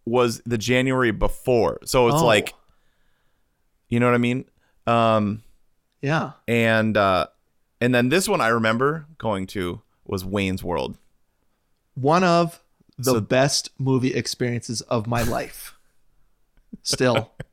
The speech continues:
Speaker 1: <laughs>
Speaker 2: Continues to
Speaker 1: Yeah.
Speaker 2: be. I remember halfway th-, I'm sure I talked about this maybe on the other Two Gomers podcast.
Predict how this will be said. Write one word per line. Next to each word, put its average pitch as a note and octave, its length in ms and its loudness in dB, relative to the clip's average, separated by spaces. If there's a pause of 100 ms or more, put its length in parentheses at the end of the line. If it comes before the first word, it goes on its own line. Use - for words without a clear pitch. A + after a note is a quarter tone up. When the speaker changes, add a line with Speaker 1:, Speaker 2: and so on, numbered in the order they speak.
(540)
Speaker 1:
<laughs> - 720 -20
Speaker 2:
Continues B2+ 460 -2
to - 40 -2
Speaker 1:
Yeah. A#2+ 220 4
Speaker 2:
be. A2+ 80 -2 (340)
I C#3+ 80 2
remember D#3 320 4
halfway C#3 360 2
th-, - 140 -16
I'm E3+ 160 2
sure G3+ 320 2
I E3+ 100 6
talked C3+ 340 0
about C3 160 -2
this C3+ 200 -2
maybe C3+ 240 2
on B2+ 140 0
the B2+ 60 -2
other C3 180 0
Two A#2+ 220 -4
Gomers B2 340 -4
podcast. - 680 -4